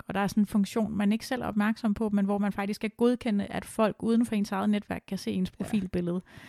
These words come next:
Speaker 2: Tjek lige
Speaker 1: Øhm,
Speaker 2: indstillingerne, ikke? Ja.
Speaker 1: og sådan kig, brug lidt tid på det, og det, øh, vi er slet ikke de rette til at give et grundigt LinkedIn-kursus her. <laughs>
Speaker 2: Det afholder vi os fra. Ja.
Speaker 1: Øh, men der er et hav af, af, af gode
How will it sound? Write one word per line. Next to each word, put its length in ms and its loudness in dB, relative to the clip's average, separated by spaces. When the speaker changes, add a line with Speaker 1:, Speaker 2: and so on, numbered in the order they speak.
Speaker 2:
Tjek 220 0
lige 160 6
Speaker 1:
Øhm, 80 10
Speaker 2:
indstillingerne, 720 2
ikke? 120 -4
Ja. 80 4
Speaker 1:
og 80 4
sådan 140 4
kig, 220 0
brug 160 6
lidt 140 2
tid 220 -4
på 200 0
det, 120 0
og 100 -2
det, 280 2
øh, 380 -8
vi 100 4
er 40 2
slet 220 4
ikke 200 2
de 60 4
rette 240 6
til 140 0
at 80 2
give 180 0
et 80 -4
grundigt 320 4
LinkedIn-kursus 760 2
her. 220 4
<laughs> 520 2
Speaker 2:
Det 80 8
afholder 440 10
vi 80 2
os 160 2
fra. 220 0
Ja. 540 4
Speaker 1:
Øh, 80 -2
men 240 2
der 60 4
er 380 4
et 140 0
hav 460 6
af, 500 2
af, 280 -4
af 640 -6
gode 320 2